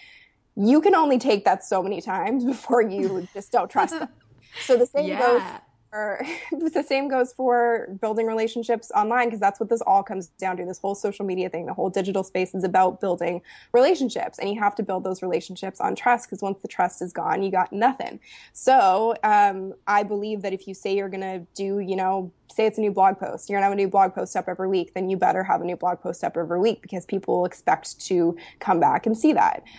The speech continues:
Speaker 1: Um, when it comes to authority, it means being a real expert in your space.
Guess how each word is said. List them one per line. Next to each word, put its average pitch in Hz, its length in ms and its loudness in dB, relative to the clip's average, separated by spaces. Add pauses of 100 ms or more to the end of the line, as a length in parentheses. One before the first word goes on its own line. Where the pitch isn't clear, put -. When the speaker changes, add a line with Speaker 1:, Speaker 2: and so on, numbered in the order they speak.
(160)
Speaker 1:
Um, 190 460 4
when 208 180 2
it 202 80 -4
comes 208 440 -4
to 190 200 2
authority, 220 800 0 (180)
it 220 100 0
means 233 320 6
being 214 600 0 (160)
a 185 100 2
real 180 840 0 (120)
expert 185 460 0
in 175 180 -8
your 175 160 -10
space. - 600 -8